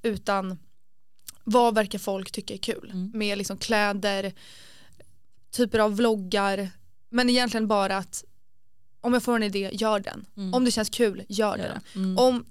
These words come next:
Speaker 1: det inte känns bra, gör det inte.
Speaker 2: Nej, det ska vara lustfyllt, liksom.
Speaker 1: Ja,
Speaker 2: Mm.
Speaker 1: exakt. För att den har ju hållit igång så länge.
Speaker 2: Mm.
Speaker 1: Och jag vet att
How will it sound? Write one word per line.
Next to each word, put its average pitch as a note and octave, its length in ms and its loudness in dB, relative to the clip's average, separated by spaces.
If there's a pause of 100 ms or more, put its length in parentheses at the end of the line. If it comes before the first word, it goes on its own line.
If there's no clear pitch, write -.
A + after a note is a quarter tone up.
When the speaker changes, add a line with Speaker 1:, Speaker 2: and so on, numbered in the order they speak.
Speaker 1:
det - 340 -6
inte A3+ 220 2
känns A3 240 0
bra, G3 280 -8
gör A#3+ 240 2
det G#3+ 60 -4
inte. - 260 -10
Speaker 2:
Nej, G3+ 100 -2
det G3+ 80 -2
ska F#3+ 120 -6
vara E3+ 100 -6
lustfyllt, - 540 -8
liksom. - 220 2
Speaker 1:
Ja, G#3 320 6
Speaker 2:
Mm. F#3+ 260 -4
Speaker 1:
exakt. - 580 -4 (480)
För A#3+ 220 4
att G#3 200 2
den A3 160 4
har G#3+ 120 2
ju G#3 60 2
hållit G3 420 -4
igång G#3+ 340 2
så G3+ 120 -2
länge. G3+ 340 2
Speaker 2:
Mm. F3 120 -6 (200)
Speaker 1:
Och A#3 100 2
jag G#3+ 60 4
vet G3+ 180 0
att F#3+ 80 -6